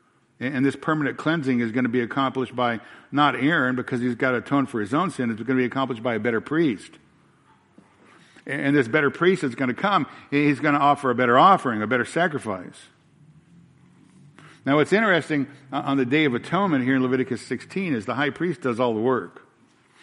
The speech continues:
If you go back and look through that chapter, you see all the instructions that are given, uh, in, in that, that chapter are for Aaron, and, and for, they're all for him to carry out, with the exception of the person in verse twenty-one that, that ca-, takes the scapegoat out in the wilderness,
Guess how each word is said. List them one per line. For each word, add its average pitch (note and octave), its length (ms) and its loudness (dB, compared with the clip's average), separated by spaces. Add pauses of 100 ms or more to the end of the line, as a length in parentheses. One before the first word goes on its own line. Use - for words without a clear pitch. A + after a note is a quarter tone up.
(200)
If B2+ 120 -4
you D3 160 -2 (120)
go C#3 100 0
back D3 220 2
and C3+ 80 2
look C3+ 140 0
through C3+ 120 0
that A2+ 140 -4
chapter, D3 300 0
you A2+ 100 2
see C3 140 -6
all C#3 160 2
the C3 80 -2
instructions B2 560 -4 (360)
that B2+ 140 2
are A#2+ 80 2
given, B2+ 480 0 (240)
uh, - 400 -2
in, C#3+ 160 -2
in C#3 160 -4
that, B2+ 280 -6
that A2+ 160 -8
chapter C#3+ 420 -2
are A2 100 -4
for C#3+ 400 -2
Aaron, B2+ 480 0 (460)
and, C3+ 140 -2
and B2+ 180 -2
for, - 80 -12
they're B2+ 180 0
all D3 140 2
for C3+ 140 -6
him D3 180 0
to C#3+ 60 0
carry G#2+ 300 -2
out, F2+ 140 -10 (960)
with C3 160 0
the D3 60 2
exception D3 380 -2
of C#3 40 -2
the B2+ 60 -4
person C#3+ 280 -2
in A#2 120 -2
verse B2 160 -2
twenty-one B2 380 -2 (340)
that, A2+ 160 -4
that A#2+ 160 -4
ca-, C#3+ 220 -2
takes C3+ 260 -2
the A2+ 80 -14
scapegoat B2+ 440 0
out B2 140 2
in A#2 60 -6
the A2 100 -2
wilderness, A#2+ 380 -2